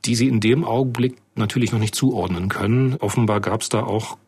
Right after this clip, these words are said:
keinen Treffer in irgendwelchen D-N-A-Datenbanken.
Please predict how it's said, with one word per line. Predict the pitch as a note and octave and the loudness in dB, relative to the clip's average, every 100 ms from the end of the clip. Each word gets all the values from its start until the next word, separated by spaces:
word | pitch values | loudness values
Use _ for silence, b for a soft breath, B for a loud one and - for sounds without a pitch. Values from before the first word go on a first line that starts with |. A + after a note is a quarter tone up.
| - | -4
keinen | - A2+ A#2+ A2+ | 0 2 2 0
Treffer | - A#2 C3 A2 | -2 -4 -4 -4
in | G#2+ | -4
irgendwelchen | A#2 A2+ A2 A2 - | -4 -2 -2 -2 -2
D-N-A-Datenbanken. | A2 - - G2 F#2+ F2+ F#2+ G2 F2+ F#2+ G#2 | 0 0 0 -2 -2 -2 0 0 0 -2 -2